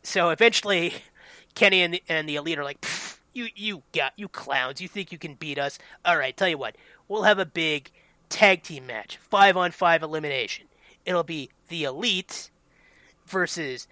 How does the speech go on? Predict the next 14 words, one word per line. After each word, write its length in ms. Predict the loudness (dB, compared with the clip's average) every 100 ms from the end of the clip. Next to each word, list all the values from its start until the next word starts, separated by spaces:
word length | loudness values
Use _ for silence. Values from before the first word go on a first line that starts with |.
| _
the 80 | -10 0
Dark 280 | 2 4 2
Order 220 | 0 2
and 60 | 2
Adam 220 | 2 0
Page. 420 | -4 -6 -6 -12 -10
And 80 | -8
if 140 | -6
you 80 | 0
guys 320 | 4 4 2
lose, 500 | -4 -4 -4 -8 -12 _ -16
you 220 | -12 -10
can't, 380 | -2 0 0 -2 -12
you 240 | -12